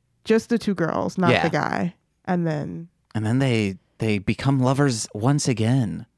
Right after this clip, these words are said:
Speaker 1: Yeah, in a very intricate way.
Speaker 2: Yes.
Speaker 1: <laughs>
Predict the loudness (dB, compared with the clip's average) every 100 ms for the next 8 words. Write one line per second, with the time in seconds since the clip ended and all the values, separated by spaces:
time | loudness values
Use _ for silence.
0 | _ 0 0 0 -4 -10 _ _ _ _
1 | 0 2 2 0 -4 -6 -2 0 2 0
2 | -2 -8 -14 _ _ _ _ -2 0 2
3 | 0 0 0 -2 -2 -2 -4 _ -6 0
4 | 0 0 -4 -12 -12